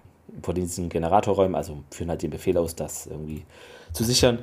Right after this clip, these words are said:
Außerhalb von Atlantis Minishot sieht man eben immer noch das Gewitter und die Wellen sind sehr hoch mittlerweile. Es regnet in Strömen, also effekttechnisch ist es hier schon viel besser als in Folge Nummer eins. Wir gehen wieder zurück zum Kontrollraum, Schrägstrich zur Erdungsstation drei. Sora blickt aus dem Fenster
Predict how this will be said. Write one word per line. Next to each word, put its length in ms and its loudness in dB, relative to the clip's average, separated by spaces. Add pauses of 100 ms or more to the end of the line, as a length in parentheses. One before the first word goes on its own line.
(280)
Außerhalb 480 6
von 140 4
Atlantis 460 2
Minishot 440 0
sieht 180 -6
man 120 2
eben 160 0
immer 160 6
noch 100 4
das 160 -10
Gewitter 320 4
und 140 2
die 300 0
Wellen 440 8
sind 360 0
sehr 260 4
hoch 180 4
mittlerweile. 360 4
Es 180 -2
regnet 240 0
in 80 -4
Strömen, 340 2
also 280 -2 (240)
effekttechnisch 600 0
ist 160 -6
es 100 -6
hier 140 -2
schon 220 -4
viel 180 -6
besser 240 -4
als 260 -6 (380)
in 300 4 (100)
Folge 200 2
Nummer 180 -2
eins. 340 -4 (280)
Wir 120 2
gehen 280 2
wieder 160 -4
zurück 280 0
zum 160 -2
Kontrollraum, 640 2
Schrägstrich 520 -4
zur 200 0 (340)
Erdungsstation 540 2
drei. 240 6
Sora 320 8
blickt 240 -4
aus 140 0
dem 60 -6
Fenster 400 0